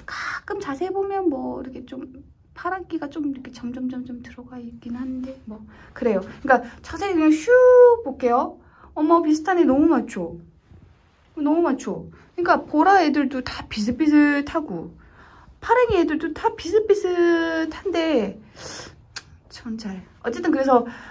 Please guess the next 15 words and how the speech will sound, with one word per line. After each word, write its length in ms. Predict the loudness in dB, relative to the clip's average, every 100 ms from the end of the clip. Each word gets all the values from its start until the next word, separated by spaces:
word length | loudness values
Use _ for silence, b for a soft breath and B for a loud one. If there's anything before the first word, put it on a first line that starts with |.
| B -6
그래도 340 | 0 2 2
이 320 | 2 2 0 0
중에서 580 | 0 0 2 0 -2
좀 280 | -4 -4 -2
뭔가 260 | -2 -2 -4
최애를 400 | -4 -2 0 0
찾을 240 | -2 -4
수 120 | -4 -6
있겠지라는 880 | -4 -6 -6 -4 -2 0 0 0 -2
기대로 340 | -2 -2 -2
제가 220 | -4 -6
심기는 440 | -6 -6 -4 -2 -2
심었는데, 1160 | 0 0 0 -6 -14 -8 -4 0 0 -2 -6 -16 b b b b _ _ _ _ _ -20 -20 b b b b
심었는데 1080 | -4 0 0 0 -4 -6 -6 -6 -6 -12 -18
글쎄요, 880 | -18 -10 -6 -6 -6 -6 -6 -8